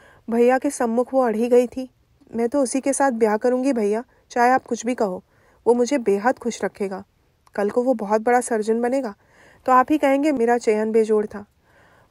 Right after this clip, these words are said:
मूर्ख कांति की समझ में नहीं आ रहा था कि जिस लड़के का अभी तक मेडिकल में चयन ही नहीं हुआ था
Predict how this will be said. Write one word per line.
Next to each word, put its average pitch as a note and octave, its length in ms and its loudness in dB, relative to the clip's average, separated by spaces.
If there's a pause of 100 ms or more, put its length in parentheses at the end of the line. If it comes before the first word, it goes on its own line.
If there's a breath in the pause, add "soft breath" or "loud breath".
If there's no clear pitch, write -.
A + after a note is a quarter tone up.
मूर्ख D#4 260 2
कांति C4 300 0
की C#4 120 -2
समझ A#3+ 300 -2
में C4 120 0
नहीं B3+ 260 0
आ B3 100 2
रहा F#3+ 220 -4
था G3+ 200 -16 (480 soft breath)
कि C#4+ 120 0
जिस C4+ 240 -4
लड़के C4 280 2
का C#4 140 2
अभी B3 160 2
तक C4+ 180 -2
मेडिकल A#3 380 0
में C4+ 100 0
चयन A3 340 -2
ही C4+ 120 0
नहीं A#3 200 2
हुआ F#3+ 240 -8
था G3+ 200 -18